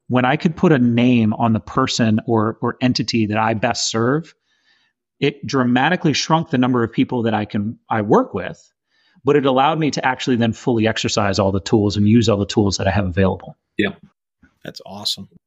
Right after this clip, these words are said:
Speaker 2: You got the alphabet after your name from all these other things that you've done. And one of them is, uh, i-, is sepa, right? The Cer-,
Speaker 1: Yeah.
Speaker 2: Certified Exit Planning Association.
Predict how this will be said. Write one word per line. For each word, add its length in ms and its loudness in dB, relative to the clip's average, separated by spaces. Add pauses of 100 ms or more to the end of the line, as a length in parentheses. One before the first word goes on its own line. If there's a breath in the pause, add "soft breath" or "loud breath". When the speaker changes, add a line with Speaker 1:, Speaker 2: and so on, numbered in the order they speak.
(160)
Speaker 2:
You 100 -6
got 160 -2
the 100 0
alphabet 360 -4
after 260 -6
your 140 -2
name 280 -8
from 180 -10
all 180 -2
these 180 -2
other 200 0
things 260 -8
that 100 -12
you've 160 -6
done. 300 -8
And 180 -10 (460 soft breath)
one 160 -8
of 120 -4
them 180 -4
is, 160 -4
uh, 140 -4 (100)
i-, 180 -4
is 160 -2
sepa, 500 -2
right? 220 -6
The 80 -10
Cer-, 300 0
Speaker 1:
Yeah. 120 -4
Speaker 2:
Certified 720 -4
Exit 400 -4
Planning 360 -6
Association. 880 -2